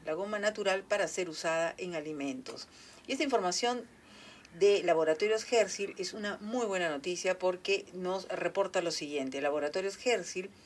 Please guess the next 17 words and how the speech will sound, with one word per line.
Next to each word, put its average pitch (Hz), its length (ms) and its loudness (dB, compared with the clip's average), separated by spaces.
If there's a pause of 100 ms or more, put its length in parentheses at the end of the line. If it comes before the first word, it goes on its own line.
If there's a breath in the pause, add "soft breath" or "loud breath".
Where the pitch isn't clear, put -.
(400 loud breath)
busca 226 380 6
ampliar 190 360 6
su 233 120 -4
negocio 180 640 2
este 165 320 -2
año 208 420 4
y 180 100 -10
para 156 260 4
ello 170 520 4
va 170 40 4
a 170 40 2
construir 196 600 0 (440 loud breath)
un 196 200 -6
centro 277 400 2
logístico 202 880 -2
en 226 340 -8
Chilca, 185 560 -4